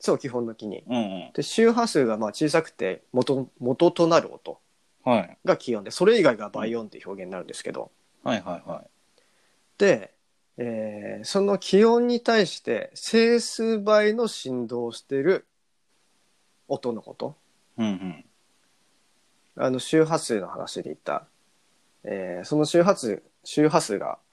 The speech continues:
Speaker 1: えー、気温に対して整数倍、えー、二倍、三倍とか、
Speaker 2: うん。
Speaker 1: 倍の部分が整数になってる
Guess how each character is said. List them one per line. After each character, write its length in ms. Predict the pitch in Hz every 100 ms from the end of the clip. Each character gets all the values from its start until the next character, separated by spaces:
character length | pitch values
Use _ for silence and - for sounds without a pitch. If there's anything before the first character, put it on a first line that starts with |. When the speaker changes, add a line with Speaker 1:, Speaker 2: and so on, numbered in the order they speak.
| _ _ _ _ _ _ _ _ _ _ _ _ _ _ _ 117
Speaker 1:
え 80 |
ー、 40 | 95
気 180 | - 170
温 80 |
に 60 | 175
対 140 | 185 165
し 100 | -
て 200 | 170 -
整 260 | - 143
数 140 | - 135
倍、 220 | 113 113 _
え 240 | 120 117 104
ー、 100 | 120
二 80 |
倍、 220 | 131 135 127
三 240 | 123 117
倍 160 | 120 117
と 100 | -
か、 160 | - _ _ _ _ -
Speaker 2:
う 80 | 107
ん。 120 | 92
Speaker 1:
倍 240 | 123 139 156
の 80 | 151
部 140 | 143
分 120 | 104
が 120 | 90
整 200 | - 120
数 160 | 117 120
に 60 | 87
な 80 |
っ 40 | -
て 140 | -
る 160 | -